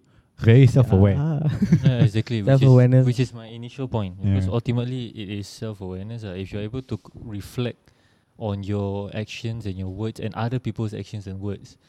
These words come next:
Speaker 3: you naturally become a sensitive person, but sensitive in the sense not that you get offended easily,
Speaker 1: Mm.
Speaker 3: sensitive in a sense, but you understand how emotions work and how sentences work.
Speaker 1: Yeah,
Speaker 3: If you
Speaker 1: man.
Speaker 3: know all of this,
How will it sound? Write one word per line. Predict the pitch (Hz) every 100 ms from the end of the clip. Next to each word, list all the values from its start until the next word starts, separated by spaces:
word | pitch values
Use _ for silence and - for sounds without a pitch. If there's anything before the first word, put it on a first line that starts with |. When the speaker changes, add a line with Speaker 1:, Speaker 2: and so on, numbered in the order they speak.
| _ _ _
Speaker 3:
you | 113
naturally | 113 113 127 135
become | 113 - 117
a | 101
sensitive | - 110 101 107 117 -
person, | 101 - 101
but | 92 104
sensitive | - 95 - 117
in | 104
the | 98
sense | - 107 -
not | 107 101
that | 95 98
you | 101
get | 107 98
offended | - 107 107
easily, | 101 98 107 120 _ _ _
Speaker 1:
Mm. | 101 101 92
Speaker 3:
sensitive | 90 113 117 127
in | 117
a | 107
sense, | 127 107
but | 104 98
you | 101
understand | 107 107 104 - 117 113 110
how | 107 101
emotions | 98 98 95 110 98
work | 101 104 -
and | 101
how | 95 104
sentences | - 101 98 95 104 92
work. | 92 - _ -
Speaker 1:
Yeah, | 120
Speaker 3:
If | 113
you | 110
Speaker 1:
man. | 113
Speaker 3:
know | 131
all | 123
of | 107
this, | 123 123